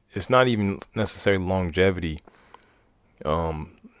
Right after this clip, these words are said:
'cause everyone likes to just say, "Oh, LeBron, longevity." You know, like, that's the, uh, the thing that's supposed to give him the extra bump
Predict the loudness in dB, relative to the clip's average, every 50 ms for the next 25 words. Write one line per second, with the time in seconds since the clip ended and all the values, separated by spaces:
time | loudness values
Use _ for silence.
0 | _ _ -16 -6 2 4 4 6 4 4 4 2 2 2 2 2 0 0 -2 -4
1 | -6 -8 -6 -4 -4 -4 -4 -2 -2 0 0 0 -2 -2 -4 -2 -2 -2 -2 -2
2 | -4 -6 -6 -6 -6 -6 -6 -2 -2 -2 -2 -2 -8 -14 -16 -16 -18 _ -20 -20
3 | -20 _ _ -20 _ _ _ _ _ _ _ _ _ _ _ _ _ -12 -8 -6
4 | -4 -4 -4 -4 -6 -4 0 0 0 0 0 -4 -10 -14 -12 _ -6 -4 -2 0
5 | 0 0 -2 -2 -6 -10 -14 -18 -20 _ _ _ _ _ _ _ _ _ _ _
6 | -10 -6 -4 -4 -4 -4 -4 -6 -2 -2 -2 -2 -2 -6 -6 -4 -4 -4 -4 -4
7 | -6 -6 -6 -4 -4 -4 -4 -4 -8 -10 -10 -4 -2 -2 -2 -2 -4 -8 -16 -20